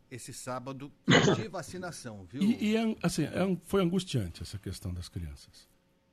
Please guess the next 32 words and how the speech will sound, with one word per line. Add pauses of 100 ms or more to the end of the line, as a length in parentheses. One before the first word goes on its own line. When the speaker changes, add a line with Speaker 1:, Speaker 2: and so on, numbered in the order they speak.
(280)
Speaker 2:
Foi
angustiante,
por
causa
da
postura
do
Ministério
da
Saúde, (580)
em (100)
protelar
o
quanto
pôde, (840)
quanto
conseguiu, (720)
o
início
da
vacinação, (840)
por
uma (480)
questão
pessoal (880)
do
presidente
Bolsonaro
com
relação
a
isso.